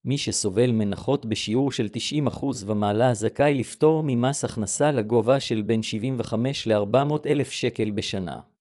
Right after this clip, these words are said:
גם בני הזוג של הסובלים מנכות יכולים לקבל הטבת מס בגובה נקודה אחת נוספת לכלל הנקודות שהם זכאים להן. את הנקודה הזאת מקבלים בני הזוג באמצעות תיאום מס.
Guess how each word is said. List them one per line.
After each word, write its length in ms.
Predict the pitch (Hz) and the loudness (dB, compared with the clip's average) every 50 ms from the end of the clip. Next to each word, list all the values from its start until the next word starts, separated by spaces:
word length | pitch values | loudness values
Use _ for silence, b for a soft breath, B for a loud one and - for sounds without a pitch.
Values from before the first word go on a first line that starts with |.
| _ _ _ _ _ _ _ _ _ _ _ _ _ _ _ _ - 110 | _ _ _ _ _ _ _ _ _ _ _ _ _ _ _ _ -8 0
גם 260 | 110 127 143 156 120 | 2 2 4 4 2
בני 200 | 110 110 113 117 | 2 4 4 4
הזוג 320 | 117 95 104 127 131 123 | 2 2 0 -2 -2 -2
של 200 | - - 98 95 | -2 -2 -2 -2
הסובלים 540 | 95 - - 113 95 92 107 110 131 123 113 | -2 -2 -2 -4 -4 -2 0 0 0 2 2
מנכות 440 | 104 95 101 - - 139 143 139 - | 0 0 -2 -2 -2 -4 -4 -2 -2
יכולים 380 | 113 107 - 117 120 135 131 120 | -4 0 0 2 2 2 2 0
לקבל 360 | 107 - 107 104 117 123 120 | -2 -2 0 2 4 4 4
הטבת 400 | 113 - 110 98 123 131 127 - | 2 0 0 2 2 2 2 2
מס 280 | 113 120 120 - - | 0 0 0 0 -2
בגובה 400 | 110 101 98 101 107 107 104 131 | -2 -2 0 2 2 2 2 2
נקודה 500 | 127 123 117 - - 110 107 131 151 143 | 0 -2 -2 -4 -4 -2 2 4 4 4
אחת 300 | 117 - - 151 147 - | 2 0 0 -2 -2 0
נוספת 720 | 120 107 98 - - 165 160 - - 107 107 107 - - - | -2 -4 -4 -2 0 0 0 0 0 -4 -4 -4 -6 -12 -8
לכלל 420 | - 110 101 - - 147 151 147 135 | -4 -4 -4 -2 0 2 2 2 2
הנקודות 520 | 120 113 - - 113 104 123 139 139 - | 0 -2 -2 -2 -2 0 2 0 0 0
שהם 220 | - - 117 113 | 0 0 0 0
זכאים 540 | 107 107 113 110 - 123 104 - 113 117 107 | 0 -2 -2 -2 -2 -2 -2 0 0 -2 -2
להן. 280 | 95 92 87 80 76 60 - - - _ _ _ _ _ _ _ _ _ _ _ _ _ _ _ _ _ _ _ - 117 | -2 -4 -6 -8 -10 -12 -16 -18 -20 _ _ _ _ _ _ _ _ _ _ _ _ _ _ _ _ _ _ _ -12 -10
את 100 | - - | -4 -4
הנקודה 500 | 107 107 98 - 107 101 101 127 143 135 | -2 -2 -4 -4 -2 2 4 4 6 4
הזאת 360 | 104 95 107 110 110 - - | 4 4 4 2 2 2 -2
מקבלים 580 | 107 104 - - 107 107 110 123 139 143 131 110 | -6 -4 -2 -2 -2 -2 0 0 0 0 0 0
בני 180 | 110 117 117 | 2 2 2
הזוג 340 | 113 101 117 143 139 117 110 | 2 2 0 -2 -2 0 2
באמצעות 580 | 123 120 113 110 - - 123 131 151 147 - - | 2 2 2 2 0 0 2 2 0 -2 -6 -6
תיאום 420 | - 131 - 135 131 123 110 95 92 | -6 -4 -2 0 0 0 0 0 -2
מס. 400 | 85 73 - - - - - | -2 -4 -6 -10 -10 -12 -14